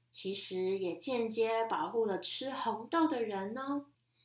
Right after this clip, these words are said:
为了让更多人了解能保护老鹰的红豆是怎么种出来的，林阿伯决定邀请大家一起来种红豆。没想到竟然涌入几千人一起来参加耶！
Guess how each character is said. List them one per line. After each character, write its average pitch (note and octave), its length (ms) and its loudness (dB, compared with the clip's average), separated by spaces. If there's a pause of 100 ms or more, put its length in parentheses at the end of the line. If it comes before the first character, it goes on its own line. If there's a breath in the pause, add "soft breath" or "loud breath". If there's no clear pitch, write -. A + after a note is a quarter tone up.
(300 soft breath)
为 B3+ 180 2
了 A3+ 120 4
让 A#3 280 4
更 A#3+ 180 2
多 A#3 160 6
人 F#3+ 300 4
了 G3 200 2
解 G3+ 180 -2
能 F#3+ 200 -4
保 - 220 2
护 G#3 320 4
老 E3 180 -2
鹰 G3+ 140 -2
的 G#3+ 80 -2
红 G#3 300 -4
豆 B3 160 2
是 A#3 180 -2
怎 F#3 100 -2
么 E3+ 120 -6
种 B3+ 240 -2
出 A#3+ 180 -2
来 A3 220 -2
的， F#3+ 260 -4 (320 loud breath)
林 G#3 240 -2
阿 G#3 80 2
伯 G3+ 240 0
决 F#3+ 160 -2
定 A3+ 160 -2
邀 A#3 180 4
请 G3 200 -4
大 A3 160 -2
家 G#3+ 340 -4
一 D#4+ 140 2
起 F3 160 -2
来 E3 140 -6
种 G#3 220 0
红 E3+ 240 -8
豆。 - 260 0 (440 soft breath)
没 F#3 220 -4
想 F3 320 -6
到 B3+ 320 2
竟 C4 280 -4
然 G#3+ 200 -2
涌 A3+ 240 0
入 C#4+ 140 2
几 A3+ 280 -4
千 D4+ 260 6
人 C4+ 220 4
一 C#4+ 60 2
起 C4+ 160 0
来 G#3+ 160 0
参 B3 280 0
加 A#3 380 2
耶！ - 200 -4